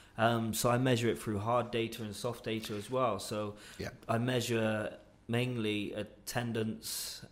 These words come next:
Speaker 1: um, behaviour points,
Speaker 2: Yeah.
Speaker 1: lateness, and all of these things because I know if they're in, for example, some people's attendance could be sixty-seven percent, say, last year.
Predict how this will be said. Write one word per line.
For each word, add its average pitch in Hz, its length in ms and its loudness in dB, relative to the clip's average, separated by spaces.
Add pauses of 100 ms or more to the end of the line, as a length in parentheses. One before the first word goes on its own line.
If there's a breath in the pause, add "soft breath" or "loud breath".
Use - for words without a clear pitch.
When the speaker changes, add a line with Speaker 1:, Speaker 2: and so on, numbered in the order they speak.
Speaker 1:
um, 104 840 0
behaviour 110 680 -2
points, - 840 -6
Speaker 2:
Yeah. 120 120 -2 (180)
Speaker 1:
lateness, 110 680 -2
and 110 120 -6
all 107 160 -4
of 104 80 -10
these 127 240 -2
things 104 280 -6
because 104 240 -8
I 107 100 -2
know 107 320 0
if 101 160 -8
they're 104 240 -4
in, 110 400 2 (520 loud breath)
for - 120 -2
example, 110 460 0
some 117 240 -2
people's 107 260 -4
attendance 107 500 -2
could 101 120 -10
be 107 80 -4
sixty-seven - 960 -2
percent, - 500 -4
say, 101 160 -2
last 107 460 0
year. 104 380 -2